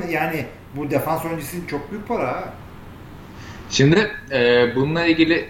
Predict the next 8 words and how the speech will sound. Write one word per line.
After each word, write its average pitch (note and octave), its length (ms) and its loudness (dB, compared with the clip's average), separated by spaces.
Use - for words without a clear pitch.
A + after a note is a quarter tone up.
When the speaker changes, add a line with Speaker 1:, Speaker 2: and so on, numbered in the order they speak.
Speaker 2:
geçen C#3+ 360 4
televizyonda C#3+ 640 2
izlerken D3 500 2
Fox D3 300 2
Sports'ta C3 640 4
bu C3 440 6
Colin, B2 300 6
e, G#2+ 500 8